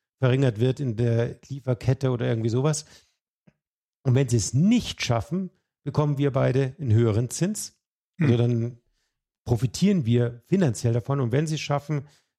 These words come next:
Speaker 1: dann pro-, profitieren die finanziell davon und wir beide sind glücklich, weil wir wissen, wir haben mit unserem Geld was Gutes getan. Wir bekommen immer noch Zinsen, aber halt weniger, als wenn wir es,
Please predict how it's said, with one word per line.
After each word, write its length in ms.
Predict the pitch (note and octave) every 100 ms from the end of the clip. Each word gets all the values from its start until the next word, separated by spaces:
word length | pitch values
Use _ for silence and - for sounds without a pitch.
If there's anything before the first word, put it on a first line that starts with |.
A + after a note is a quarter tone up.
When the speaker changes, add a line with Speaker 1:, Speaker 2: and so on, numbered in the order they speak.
| _
Speaker 1:
dann 460 | C3 B2 B2+ A#2+ A2 F3 - _ -
pro-, 100 | D3
profitieren 600 | C3 A#2+ A#2 - C3+ A#2+
die 160 | D#3
finanziell 500 | D#3 D3+ D3 - C#3
davon 320 | C3 - B2 A#2
und 120 | A2
wir 120 | A#2
beide 180 | A#2+ A2+
sind 160 | A2
glücklich, 360 | C3 D3+ C#3+ G#2+
weil 180 | A2+ A2
wir 100 | A2
wissen, 520 | C3+ - C3+ A#2+ A2
wir 100 | A2+
haben 140 | A2+
mit 140 | G#2+ B2+
unserem 260 | B2 G#2
Geld 200 | G2 G#2+
was 140 | G2+ -
Gutes 280 | A2+ - -
getan. 340 | A2+ A2+ A#2+
Wir 500 | - _ _ _ A#2+
bekommen 240 | B2+ A#2 E3+
immer 200 | F3 E3+
noch 140 | C3
Zinsen, 380 | - D3+ B2+ C#3
aber 160 | A2 A2
halt 180 | A2 B2+
weniger, 300 | B2+ A2+ A2+
als 180 | -
wenn 200 | A#2 A2
wir 100 | G#2+
es, 320 | G#2 - -